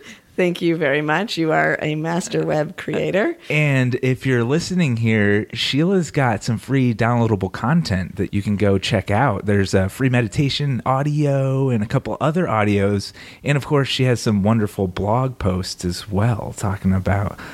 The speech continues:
Speaker 2: a lot of different things about being a human being. So that's all yours. Just go take a look. Let us know what you think.
Speaker 1: At Sheila Applegate dot com.
Speaker 2: Yeah.
Speaker 1: <laughs>
Speaker 2: And then, um, Lily, she had something going on
Speaker 1: Oh,
Speaker 2: too,
Speaker 1: yes.
Speaker 2: right?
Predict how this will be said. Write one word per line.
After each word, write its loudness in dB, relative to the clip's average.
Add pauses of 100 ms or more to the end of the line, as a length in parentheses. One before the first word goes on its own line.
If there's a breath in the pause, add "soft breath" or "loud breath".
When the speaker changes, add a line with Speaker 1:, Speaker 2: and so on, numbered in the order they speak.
(220 loud breath)
Speaker 2:
a 0
lot 0
of 2
different -4
things 2
about 2
being 2
a -2
human 0
being. -2
So -2 (280 loud breath)
that's -2
all 2
yours. 2
Just -8
go 2
take 0
a 2
look. 0 (460 soft breath)
Let 2
us -2
know 4
what 0
you -10
think. -2 (500)
Speaker 1:
At 0
Sheila 2
Applegate 2
dot 2
com. 0 (100)
Speaker 2:
Yeah. 2
Speaker 1:
<laughs> -2
Speaker 2:
And 2
then, 0 (360 loud breath)
um, 2 (200)
Lily, 0
she 0
had 2
something 0
going 0
on 0
Speaker 1:
Oh, 2
Speaker 2:
too, 2
Speaker 1:
yes. 2 (220)
Speaker 2:
right? -20